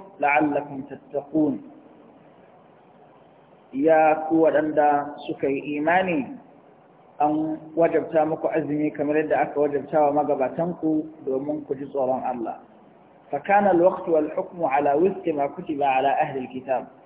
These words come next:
Sai zanto lokacin azumin da hukuncin azumin ya yi daidai da yadda aka farlanta wa ma'abota littafi gabaninmu.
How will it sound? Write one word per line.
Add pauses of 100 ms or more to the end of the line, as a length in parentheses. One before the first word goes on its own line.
(600)
Sai
zanto
lokacin
azumin
da
hukuncin
azumin (560)
ya
yi
daidai
da
yadda
aka
farlanta
wa (880)
ma'abota
littafi
gabaninmu.